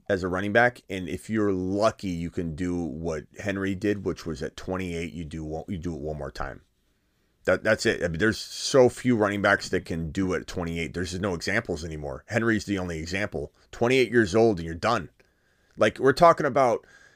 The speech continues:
you're talking about a McKinnon at thirty-one doing it sparingly and doing it at a wide receiver position.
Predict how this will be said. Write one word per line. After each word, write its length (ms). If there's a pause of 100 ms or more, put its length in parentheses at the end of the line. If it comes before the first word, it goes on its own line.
(120)
you're 80
talking 240
about 160
a 40
McKinnon 560
at 160
thirty-one 760 (560)
doing 300
it 160
sparingly 1000 (480)
and 240
doing 280
it 100
at 100
a 60
wide 260
receiver 400
position. 600